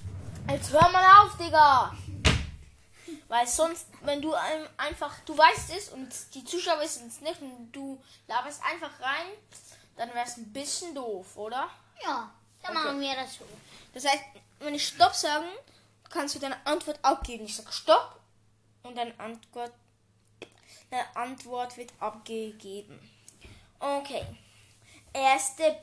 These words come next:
Speaker 1: Brawl Stars Frage. Für alle Brawl Stars Spieler, ich kann nicht reden.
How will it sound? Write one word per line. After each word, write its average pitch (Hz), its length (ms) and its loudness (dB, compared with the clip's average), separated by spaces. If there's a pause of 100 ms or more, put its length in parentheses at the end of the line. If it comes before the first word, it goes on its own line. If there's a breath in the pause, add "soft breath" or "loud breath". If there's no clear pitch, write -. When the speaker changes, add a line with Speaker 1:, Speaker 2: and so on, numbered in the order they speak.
Speaker 1:
Brawl 247 320 -4
Stars 233 300 -6
Frage. 156 400 -12 (440 soft breath)
Für 262 220 -6 (100)
alle 277 240 4 (380)
Brawl 247 320 -4
Stars 320 440 2
Spieler, 320 300 -10
ich - 240 -14
kann 233 480 -12
nicht - 340 -14
reden. 233 300 -12